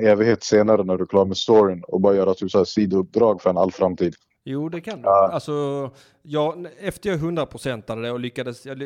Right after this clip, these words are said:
Speaker 2: för jag, jag gav mig fan på att städa bort de här jävla Sable Forces, för de var så jävla jobbiga med sina jävla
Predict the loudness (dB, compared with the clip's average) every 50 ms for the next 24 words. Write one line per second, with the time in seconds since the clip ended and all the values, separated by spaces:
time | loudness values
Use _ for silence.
0 | -12 -10 -6 -4 -2 -2 -2 -2 -6 -10 -12 -12 -10 -8 -8 -6 -8 -10 -12 -10
1 | -8 -8 -8 -8 -10 -12 -14 -14 -12 -10 -8 -6 -6 -6 -8 -10 -10 -10 -10 -12
2 | -12 -12 -12 -10 -8 -8 -8 -10 -10 -12 -12 -10 -10 -10 -10 -10 -12 -14 -14 -12
3 | -12 -12 -12 -12 -14 -18 -20 -20 -18 _ -12 -10 -8 -8 -8 -8 -8 -12 -14 -12
4 | -10 -10 -10 -10 -12 -12 -12 -12 -14 -12 -10 -10 -10 -10 -10 -14 -14 -12 -12 -12
5 | -12 -12 -14 -14 -12 -14 -14 -14 -14 -18